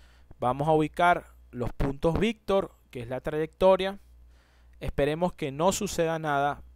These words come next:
pero como todos saben, se está esperando un ataque al presidente,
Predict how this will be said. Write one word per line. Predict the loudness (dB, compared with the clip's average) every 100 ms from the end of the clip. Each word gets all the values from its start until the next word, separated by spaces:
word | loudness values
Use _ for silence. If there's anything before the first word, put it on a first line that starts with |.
| _ -4
pero | -2 0 -2
como | -4 -4 -4
todos | -2 -2
saben, | 0 -2 -2 -4 -12 _ -18
se | -10 -10
está | -6 -6
esperando | -4 -4 -4 -6 -8 -4
un | -4 -4
ataque | -4 -4 -4 -10 -10
al | -8
presidente, | -4 -4 -4 -2 -4 -4 -12